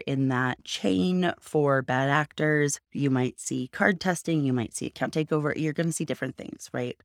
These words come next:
And obviously vendors and merchants are gonna have different experiences as well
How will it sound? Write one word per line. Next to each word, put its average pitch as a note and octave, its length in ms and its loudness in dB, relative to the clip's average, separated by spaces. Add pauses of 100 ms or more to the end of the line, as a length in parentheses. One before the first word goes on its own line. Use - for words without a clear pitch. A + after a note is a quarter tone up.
And D#3+ 140 4
obviously D#3+ 400 4
vendors B2 340 2
and A#2+ 140 2
merchants A#2+ 400 -2
are - 60 -4
gonna A#2+ 200 0
have A#2+ 200 0
different A#2+ 280 -4
experiences A#2 640 -6
as B2+ 140 -4
well G#3+ 360 4